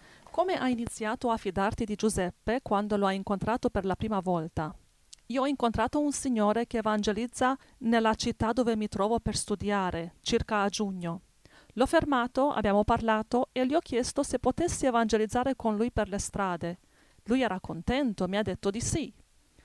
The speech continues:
Le ho proposto di incontrarci con sua moglie e i miei genitori per conoscerci meglio,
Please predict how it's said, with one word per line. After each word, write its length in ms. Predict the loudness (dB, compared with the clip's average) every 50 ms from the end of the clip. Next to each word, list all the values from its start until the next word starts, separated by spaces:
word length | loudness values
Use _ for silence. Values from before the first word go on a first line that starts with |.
| _ -20 -20 -20 -20 -20 _ _
Le 100 | 2 2
ho 40 | 4
proposto 520 | 4 2 2 4 4 2 2 2 0 0
di 120 | 0 0 0
incontrarci 680 | -2 0 0 0 0 0 0 0 0 -2 -2 -4 -6
con 160 | -4 -2 -2 -2
sua 240 | -2 -2 0 0
moglie 500 | 2 2 2 2 2 0 -2 -2 -2 -2 -2
e 100 | -2 -2
i 60 | -2
miei 200 | -2 0 -2 -2
genitori 680 | 0 0 -2 -2 -2 0 0 2 2 2 0 -2 -6 -6 -2
per 140 | -2 -2 0
conoscerci 540 | 2 2 0 0 0 0 -2 -2 -2 -2
meglio, 480 | 0 0 0 0 0 0 -2 -2 -2